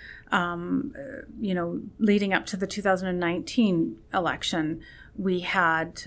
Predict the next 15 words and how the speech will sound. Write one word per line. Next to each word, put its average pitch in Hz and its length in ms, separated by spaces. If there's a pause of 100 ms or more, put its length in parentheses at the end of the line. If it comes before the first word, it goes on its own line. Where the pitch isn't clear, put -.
um, 165 380
an 196 100
erosion 170 420
of 147 120
support. - 640 (460)
And, 175 720 (120)
uh, 165 400
my 226 160
good 233 240
friend 180 420
and 170 500
one 180 140
of 170 80
my 165 280 (580)
political 170 720